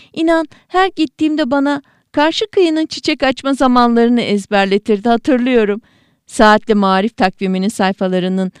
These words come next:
arkalarındaki bilgileri okuturdu. Ben okurken o başıyla onaylardı.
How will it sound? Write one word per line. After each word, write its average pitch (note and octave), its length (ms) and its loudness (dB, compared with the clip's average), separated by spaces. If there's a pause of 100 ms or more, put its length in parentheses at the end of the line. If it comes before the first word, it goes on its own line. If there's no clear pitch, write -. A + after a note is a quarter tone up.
(140)
arkalarındaki A3 800 0
bilgileri C4 480 -2
okuturdu. A3 640 -4 (360)
Ben G4 180 0
okurken F4+ 500 -2
o C4 220 -2
başıyla D4 400 2
onaylardı. B3+ 800 0